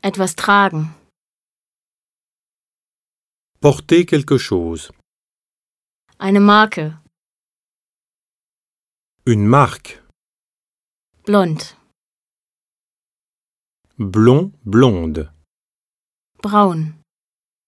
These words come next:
Speaker 2: Brun, brune.
Speaker 1: Rothaarig.
Speaker 2: Roux, rousse.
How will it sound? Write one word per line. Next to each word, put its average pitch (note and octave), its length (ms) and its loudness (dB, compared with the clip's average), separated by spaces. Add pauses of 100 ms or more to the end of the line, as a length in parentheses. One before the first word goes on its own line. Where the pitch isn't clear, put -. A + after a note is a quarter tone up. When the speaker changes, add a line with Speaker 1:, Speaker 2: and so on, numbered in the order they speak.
(1300)
Speaker 2:
Brun, G2+ 540 -2 (200)
brune. G2+ 500 0 (1160)
Speaker 1:
Rothaarig. E3+ 800 -2 (2000)
Speaker 2:
Roux, A#2 480 2 (200)
rousse. - 580 -4